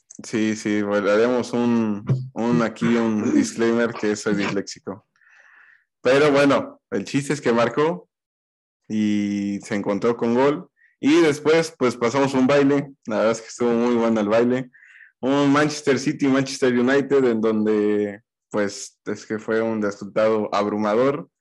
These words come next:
en donde el Man U llegaba sin Cristiano Ronaldo. Muchas cosas se dijeron, que lesión, que luego que se había peleado con Daphne, que muchas cosas se empezaron a decir el fin de semana.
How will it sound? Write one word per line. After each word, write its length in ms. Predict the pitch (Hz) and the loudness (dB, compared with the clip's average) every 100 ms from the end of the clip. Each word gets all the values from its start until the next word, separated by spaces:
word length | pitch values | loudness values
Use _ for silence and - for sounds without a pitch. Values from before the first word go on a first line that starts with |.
| _ _ _ _ _ - | _ _ _ _ _ -10
en 140 | 104 | -4
donde 420 | 104 101 101 98 90 | -2 0 0 0 -2
el 160 | 92 95 | -4 -2
Man 180 | 113 113 | -2 0
U 120 | 113 | 0
llegaba 580 | 104 104 107 104 101 95 | 2 2 2 2 2 0
sin 220 | 101 98 | -6 -8
Cristiano 400 | 98 - 107 104 | -8 -6 -4 -2
Ronaldo. 600 | 104 117 135 143 151 - | -2 0 2 2 0 -2
Muchas 1080 | 113 139 156 151 156 139 131 135 - - - _ _ | 0 2 2 0 0 2 0 -4 -12 -18 -20 _ _
cosas 280 | 127 123 123 | -2 -2 -2
se 80 | |
dijeron, 580 | 107 104 131 139 139 135 | -2 -2 0 2 2 0
que 160 | 131 107 | 0 0
lesión, 880 | 98 - 131 135 143 143 147 156 _ _ _ _ _ _ _ | 0 0 2 2 2 0 -2 -8 _ _ _ _ _ _ _
que 800 | - 107 107 104 104 104 104 90 - | -2 0 2 2 2 2 0 -4 -2
luego 300 | 107 113 110 | 2 2 0
que 100 | 104 | -2
se 120 | 107 | 0
había 180 | 104 101 | 2 2
peleado 340 | 101 104 98 | 2 2 0
con 220 | - 98 98 | -2 -4 0
Daphne, 840 | 117 127 123 107 113 113 117 110 - | 2 2 0 -2 -2 0 -2 -4 -6
que 520 | 98 95 95 95 98 92 | -4 -2 -2 -2 -4 -4
muchas 400 | 110 139 139 135 | -2 -2 -2 -2
cosas 480 | 139 139 131 - _ _ _ - | 0 0 -4 -8 _ _ _ -18
se 200 | 107 104 | -8 -6
empezaron 400 | 101 104 120 110 | -4 -2 0 0
a 20 | |
decir 200 | 98 113 | -2 -2
el 80 | 107 | -2
fin 140 | 113 | -2
de 80 | 107 | -4
semana. 540 | 107 107 131 143 143 | -2 -2 0 0 -4